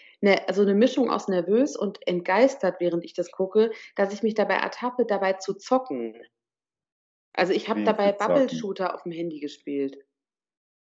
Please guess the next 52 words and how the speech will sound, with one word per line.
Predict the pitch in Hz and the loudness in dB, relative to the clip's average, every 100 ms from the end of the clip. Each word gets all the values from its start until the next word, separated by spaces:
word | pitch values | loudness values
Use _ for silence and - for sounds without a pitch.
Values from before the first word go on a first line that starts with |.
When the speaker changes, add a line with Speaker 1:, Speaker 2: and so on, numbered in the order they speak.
| _ _ _ _ _ _ _ _ | _ _ _ _ _ _ _ _
Speaker 1:
Also, | 208 214 | 0 2
ich | 196 202 | 0 4
höre | 247 | 6
Speaker 2:
<laughs> | 233 | 8
Weil | 220 262 | 6 4
Speaker 1:
zu. | |
Speaker 2:
du | 262 | 2
dich | 349 403 | 2 2
ablenken | 117 107 110 107 101 107 | 2 0 -2 -2 -2 -8
musstest. | 98 95 _ 92 - _ _ | -8 -12 _ -12 -12 _ _
Speaker 1:
Ja, | 208 254 294 | 0 0 0
also, | 220 | -4
ich | 220 - | -8 0
höre | 262 277 | 0 0
zu, | - 277 339 | -4 -6 -4
weil | 247 | -4
ich | 214 - | -6 -8
bin | 214 | -8
eine | 214 | -8
Frau, | - 208 | -6 -6
ich | 247 | -6
kann | - 226 269 | -6 -6 -6
das | 294 | -6
gleichzeitig, | - 262 262 285 285 233 | -4 -4 -4 -6 -6 -8
ich | 214 220 | -8 -6
höre | 226 | -4
schon | 233 202 | -4 -6
zu, | - 302 294 | -4 -2 -2
aber | 202 202 | -2 -4
ich | - - | -4 -4
bin | 247 277 277 285 | 2 4 2 -2
quasi | - 226 226 | -2 0 0
so | 202 - | -2 -2
angespannt, | 240 320 330 - 202 214 | 2 2 2 0 -2 -2
dass | 202 214 | -2 -6
ich | - | -6
irgendwo | 202 202 | -4 -2
hin | 190 302 320 | 2 6 8
muss | 202 - | 6 4
damit, | 165 170 180 | 0 2 0
weil | |
ich | 185 | -2
das | - 202 - | -4 -18 0
so, | 247 311 359 - _ _ _ _ | 2 2 0 -6 _ _ _ _
teilweise | - 233 247 233 214 | 0 2 4 4 2
so | 233 294 | 2 2
unangenehm | 302 302 240 208 196 | 4 4 6 4 0
finde, | 185 208 | 0 -2
aber | |
ich | 202 | -2
kann | - 240 | -2 2
nicht | 233 | 2